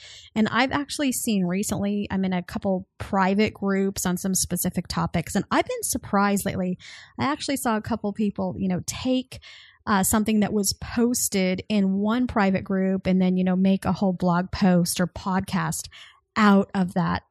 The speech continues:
comment or that post that another person said. And personally, I think that's a little tacky, but I'm just telling you because it happens.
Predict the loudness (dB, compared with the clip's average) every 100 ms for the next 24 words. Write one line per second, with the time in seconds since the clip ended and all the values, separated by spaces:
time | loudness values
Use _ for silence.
0 | -14 -2 2 2 2 -2 -8 -4 -2 0
1 | -2 -4 0 0 0 -2 0 0 0 -2
2 | -2 -4 -2 -6 -6 -6 -8 -12 -18 -20
3 | -20 _ -2 -2 -2 -4 0 2 2 2
4 | 2 0 -2 -2 -2 -2 -2 -2 -4 -4
5 | -2 -2 -4 -8 -10 _ 0 2 0 -8
6 | -20 -20 _ -4 -2 0 -2 -4 -4 -2
7 | 0 0 0 2 2 0 -2 0 0 -2
8 | -4 -8 -8 -6 -4 -4 -6 -8 -14